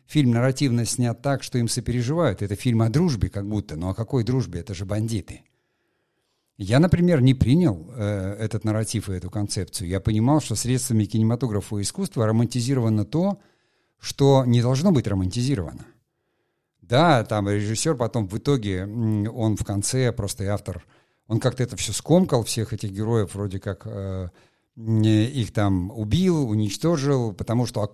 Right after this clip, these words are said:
куда их девать? Куда их там доводить, понимаете? Как вот, э, там в сатирическом фильме Балабанова, э, тоже про бандитов, которые он там снимал, попытка его снять, там, «Чёрную комедию», да?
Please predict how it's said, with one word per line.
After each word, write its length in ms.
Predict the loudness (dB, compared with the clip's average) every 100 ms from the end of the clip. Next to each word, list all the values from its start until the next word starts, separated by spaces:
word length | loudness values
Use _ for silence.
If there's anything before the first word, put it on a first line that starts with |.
| _
куда 280 | -4 2 2
их 140 | 0
девать? 420 | -4 -4 -4 -10 -20 _ _ _ _ _ _ _ _ _
Куда 320 | -2 4 6 4
их 80 |
там 180 | 0 -4
доводить, 540 | -2 0 0 -2 -10 -12
понимаете? 460 | -8 -4 -4 -4
Как 220 | -6 -6 -4
вот, 180 | -8 -10 -20 _
э, 280 | -6 -4 -4
там 200 | -8 -6
в 60 |
сатирическом 800 | -6 -4 -2 -2 -4 -6 -4 -4
фильме 440 | -4 -4 0 0 -2
Балабанова, 800 | -2 -4 -2 -2 -2 -2 -6 -10 _ _ _ _ _ _ _ _ _ _ _ _ _ -8 -2
э, 440 | 0 0 0 -4 -10 -20 _
тоже 220 | 0 2
про 140 | 2
бандитов, 440 | 4 2 2 -2 -4
которые 380 | -6 -6 -6 -4
он 40 |
там 160 | -6 -6
снимал, 380 | -4 -2 -2
попытка 400 | -4 -4 -6 -6
его 80 | -12
снять, 260 | -8 -8 -10
там, 120 | -12
«Чёрную 360 | -12 -10 -10 -10
комедию», 460 | -6 -6 -6 -10
да? 220 | -12 -12